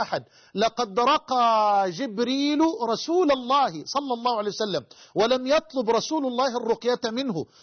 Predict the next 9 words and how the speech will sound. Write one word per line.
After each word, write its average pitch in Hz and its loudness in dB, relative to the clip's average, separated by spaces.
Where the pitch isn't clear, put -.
بل 208 -2
نزل 240 -2
جبريل 214 -4
ورقى 254 2
رسول 269 -4
الله 226 -2
عليه 220 -4
الصلاة 233 -6
والسلام، 180 -2